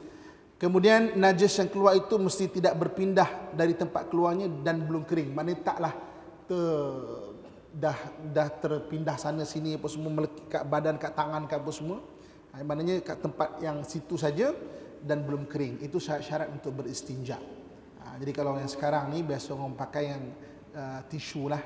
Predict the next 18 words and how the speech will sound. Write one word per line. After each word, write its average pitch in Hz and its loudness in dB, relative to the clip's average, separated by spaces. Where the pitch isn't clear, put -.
kan. 151 -8
Biasa 139 -6
kalau 127 -8
bangsa-bangsa 135 -8
Muslim 139 -6
yang 135 -4
lain 143 0
sekalipun, 180 -4
contoh 139 -6
macam 131 -4
yang 135 -8
bukan 139 -6
orang 143 -6
Melayu 151 0
kita, 175 -2
se-, - -8
biasa 147 -4
sinonim 156 -2